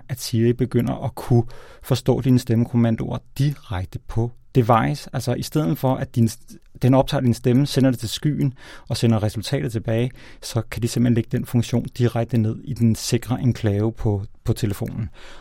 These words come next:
Og det synes jeg er en, er en mega fed funktion. Altså det er sådan noget, du kan styre musikken eller sætte en timer, alle sådan nogle ting kan du gøre, uden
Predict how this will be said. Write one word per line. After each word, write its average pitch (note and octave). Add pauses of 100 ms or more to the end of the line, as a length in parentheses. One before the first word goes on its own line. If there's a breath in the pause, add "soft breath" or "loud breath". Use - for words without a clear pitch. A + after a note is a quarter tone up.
(160 loud breath)
Og -
det D3+
synes C#3+
jeg A#2+
er A2+
en, A2+
er C3
en G#2+
mega D#3
fed B2
funktion. B2 (300 loud breath)
Altså -
det C3+
er C3
sådan B2
noget, A2
du G#2+
kan -
styre A2+
musikken C#3
eller F#2+
sætte A#2
en A2+
timer, C#3
alle D#3+
sådan D3
nogle B2
ting - (260 loud breath)
kan A2+
du A2+
gøre, A#2
uden C3